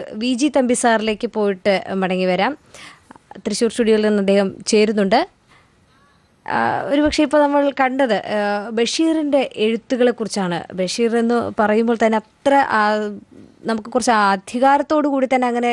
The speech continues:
സ്നേഹത്തോടു കൂടി നമ്മൾ ചേർത്ത് വിളിക്കുന്ന ഒരു പേരാണ്. ഇപ്പം നമ്മൾ കണ്ടൊരു ഭാഗം എങ്ങനെയാണ് നമ്മുടെ ഒരു, ഈ ഒരു ലോക്ക്ഡൗൺ പീരീഡുമായി, അല്ലെങ്കിൽ നമ്മളുടെ ഇപ്പോഴത്തെ ഒരു അവസ്ഥയുമായി ഇത് പൊരുത്തപ്പെട്ടു പോകുന്നത്? പൊതുവിലെ ബഷീറിൻ്റെ എഴുത്തുകളെ നമ്മളിപ്പോൾ ഒരു വായന തുടങ്ങുന്ന ഒരു മനുഷ്യന്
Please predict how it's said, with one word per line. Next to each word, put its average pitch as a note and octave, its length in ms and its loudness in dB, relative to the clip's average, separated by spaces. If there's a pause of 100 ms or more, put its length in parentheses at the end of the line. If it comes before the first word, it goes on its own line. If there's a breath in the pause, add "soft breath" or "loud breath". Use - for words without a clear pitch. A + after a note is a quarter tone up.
സ്നേഹത്തോടു B3+ 500 0
കൂടി C4+ 160 0
നമ്മൾ A#3 200 0
ചേർത്ത് A3+ 320 2
വിളിക്കുന്ന A3 320 0
ഒരു G#3 120 -2
പേരാണ്. G3 300 2 (260 loud breath)
ഇപ്പം - 180 -4
നമ്മൾ A#3+ 260 4
കണ്ടൊരു C4 300 4
ഭാഗം G#3+ 420 2 (160)
എങ്ങനെയാണ് C4+ 400 2
നമ്മുടെ B3+ 240 2
ഒരു, B3+ 100 4
ഈ B3 160 0
ഒരു B3 220 4
ലോക്ക്ഡൗൺ A#3+ 560 2
പീരീഡുമായി, A#3 640 0
അല്ലെങ്കിൽ G#3 260 -2
നമ്മളുടെ A#3 360 0
ഇപ്പോഴത്തെ C4+ 340 0
ഒരു C4 140 2 (240)
അവസ്ഥയുമായി A3 680 2
ഇത് G#3+ 300 -2
പൊരുത്തപ്പെട്ടു G#3+ 480 -2
പോകുന്നത്? A3 360 2 (500 loud breath)
പൊതുവിലെ E4 460 4
ബഷീറിൻ്റെ A#3+ 520 0
എഴുത്തുകളെ A#3 500 4 (160)
നമ്മളിപ്പോൾ A#3 440 2
ഒരു B3 120 2 (140)
വായന A#3 400 2
തുടങ്ങുന്ന C4+ 440 0
ഒരു B3 140 2
മനുഷ്യന് G#3+ 380 -2